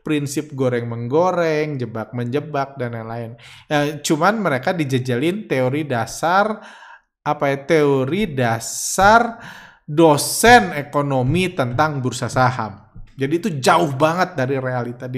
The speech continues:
bursa saham. Dosen ekonomi biasanya nggak trading, dia yang nulis buku nggak trading, diajarin ke mereka pun yang jadinya jadi komentator saham yang nggak trading juga. Jadi itu jauh banget dari realita, cuman itu knowledge-nya.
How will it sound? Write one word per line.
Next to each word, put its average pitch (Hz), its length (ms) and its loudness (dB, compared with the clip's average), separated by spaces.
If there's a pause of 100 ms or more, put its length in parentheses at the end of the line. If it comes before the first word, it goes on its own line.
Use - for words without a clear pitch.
bursa 117 240 -10
saham. 107 480 -8 (960)
Dosen 123 400 -2
ekonomi 117 400 -6
biasanya 113 480 -8
nggak 107 160 -6
trading, 185 480 -2
dia 120 160 0 (160)
yang 131 240 0
nulis 120 240 -4
buku 117 320 -8
nggak 107 160 -8
trading, 151 400 -6
diajarin 117 560 -4
ke 202 480 -6
mereka 160 400 4
pun 208 240 0
yang 131 160 -2
jadinya 120 400 -2
jadi 123 240 -2
komentator 117 560 -6
saham 196 240 -4
yang 185 160 0
nggak 127 160 0
trading 117 320 -4
juga. 135 400 -8 (320)
Jadi 156 260 -4
itu 208 120 -6 (100)
jauh 131 260 0
banget 143 320 -4
dari 120 220 -6
realita, 113 880 -6
cuman 254 260 2
itu 254 140 -2
knowledge-nya. 247 640 2